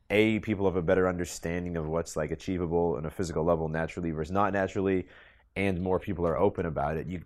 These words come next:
you kinda just look like a schmuck if you're, if you're clearly lying about it. And there's a lot of people who are still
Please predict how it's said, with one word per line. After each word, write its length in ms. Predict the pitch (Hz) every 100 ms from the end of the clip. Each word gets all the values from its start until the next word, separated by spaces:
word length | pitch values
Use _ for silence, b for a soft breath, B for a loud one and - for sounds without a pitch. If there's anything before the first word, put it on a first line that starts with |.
| -
you 140 | 85
kinda 280 | 92 95 87
just 160 | 78 78
look 140 | 87
like 140 | 85 78
a 40 |
schmuck 460 | - - 87 87 80
if 160 | -
you're, 100 | 78
if 120 | 76
you're 100 | 80
clearly 300 | - 90 78
lying 260 | 73 78 85
about 320 | 71 69 71
it. 40 | 73
And 100 | 87
there's 80 |
a 40 | 92
lot 120 | 101
of 60 | 90
people 200 | 95 85
who 60 |
are 80 | 78
still 500 | - 95 85 78